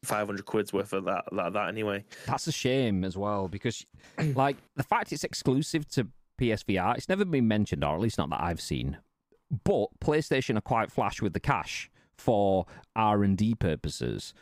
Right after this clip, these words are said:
Speaker 2: So PlayStation will give Capcom a chunk of cash to s-, to s-, to develop V R experiences. And the same with indie developers and so on. PlayStation are quite good at that in terms of getting other brands in on board and making a new experiences for the V R model to incentivize people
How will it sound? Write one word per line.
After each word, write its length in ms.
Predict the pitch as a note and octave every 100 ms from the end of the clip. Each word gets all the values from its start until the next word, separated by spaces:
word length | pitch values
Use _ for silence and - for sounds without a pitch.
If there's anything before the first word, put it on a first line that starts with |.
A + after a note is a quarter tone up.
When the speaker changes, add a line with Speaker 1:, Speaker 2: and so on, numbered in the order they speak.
| _
Speaker 2:
So 200 | - A2
PlayStation 600 | - C#3 - A2+ - F#2+
will 160 | G#2 A2
give 460 | A#2 G#2+ D2 - _ _ _ - -
Capcom 420 | - - C#2 F2 _ -
a 60 |
chunk 220 | - C3 -
of 40 |
cash 320 | C3+ E2+ - -
to 180 | G#2+
s-, 180 | F#2+ - _
to 120 | - A3
s-, 160 | - _
to 160 | - A2+
develop 460 | G2 G#2 G#2+ G#2 -
V 320 | F#2+ F2+ G2+
R 220 | F2+ E2+
experiences. 840 | E2+ - A2 G#2 E2+ B1+ - - -
And 140 | C3+
the 60 | F3+
same 220 | - F3
with 120 | D3+
indie 200 | B2 A2
developers 420 | G2 E2 E2 - G2
and 100 | F#2+
so 160 | A#2
on. 100 | D2
PlayStation 440 | - A2+ - G#2+ F#2
are 40 | -
quite 120 | G2
good 140 | C3+ F#2
at 80 |
that 120 | C2 B1
in 80 |
terms 260 | - E2+ D2+
of 160 | D2 -
getting 200 | - E2+
other 140 | D#2+
brands 360 | D2+ E2 F2 E2
in 80 |
on 80 | D#2+
board 300 | D#2 D#2+ E2
and 100 | D#2+
making 260 | D#2+ F2 D#2+
a 40 |
new 140 | E2+ D#2+
experiences 640 | - - D#2+ E2 D#2+ D#2+
for 100 | -
the 60 | D2+
V 140 | D#2
R 120 | D#2 D#2
model 300 | C#2+ D2 - - - - _ _ _ _ _ _ _ _
to 140 | - G#3
incentivize 720 | F#3 F#3 F#3+ F#3 F#2+ D2+ -
people 360 | - F#2+ D#2+